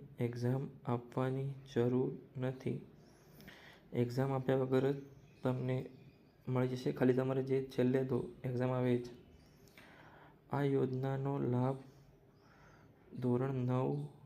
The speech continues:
અને દસમાં કઈ રીતે મળશે તે જોઈએ.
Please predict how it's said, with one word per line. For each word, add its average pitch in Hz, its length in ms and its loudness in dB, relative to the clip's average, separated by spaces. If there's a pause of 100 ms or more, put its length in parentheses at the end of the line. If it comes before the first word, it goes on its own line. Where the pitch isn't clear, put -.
(240)
અને 131 380 -2
દસમાં - 1700 -6 (600)
કઈ 135 200 4
રીતે 135 300 0
મળશે 127 460 -2 (420)
તે 131 140 2
જોઈએ. 127 420 0